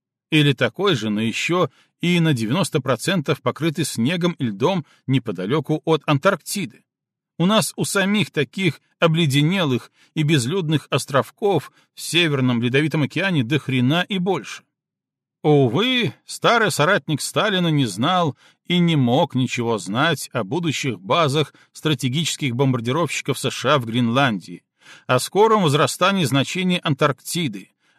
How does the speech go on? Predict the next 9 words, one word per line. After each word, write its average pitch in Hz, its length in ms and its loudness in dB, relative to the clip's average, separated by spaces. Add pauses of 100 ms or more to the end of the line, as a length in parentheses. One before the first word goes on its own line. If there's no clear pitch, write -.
о 143 140 4
передовом 135 720 0
противолодочном 151 760 0
рубеже 143 380 2
нато, 139 500 2 (220)
протянувшемся 143 880 0
от 151 220 -2
мыса 143 480 0 (240)
Нордкап 175 640 0